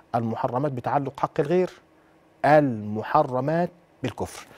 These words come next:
وهنا لازم تتوقف معايا علشان أقول لك حاجة مهمة جدًا، هي إيه؟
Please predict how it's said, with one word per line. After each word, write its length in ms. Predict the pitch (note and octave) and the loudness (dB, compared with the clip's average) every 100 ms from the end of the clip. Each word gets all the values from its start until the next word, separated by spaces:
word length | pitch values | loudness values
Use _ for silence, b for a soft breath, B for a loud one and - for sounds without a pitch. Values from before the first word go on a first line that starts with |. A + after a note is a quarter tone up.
| B B - | B B -6
وهنا 220 | F#2 C#3+ | -4 0
لازم 240 | C#3 C3+ | 0 -2
تتوقف 540 | G2+ - - - - - | -6 -6 -6 -4 -6 -6
معايا 220 | C3+ D3 | -6 -4
علشان 340 | B2 G#2 B2+ | -6 -6 -6
أقول 200 | A#2 C3 | -6 -8
لك 140 | A2+ - | -10 -10
حاجة 240 | - G#2+ | -8 -8
مهمة 360 | F#2 F#2 A2+ F2+ | -8 -8 -8 -10
جدًا، 360 | F2 C#2+ D2 - B B B - | -12 -14 -16 -20 B B B -6
هي 180 | B2+ G2+ | -4 -4
إيه؟ 260 | F2 E2+ | -10 -14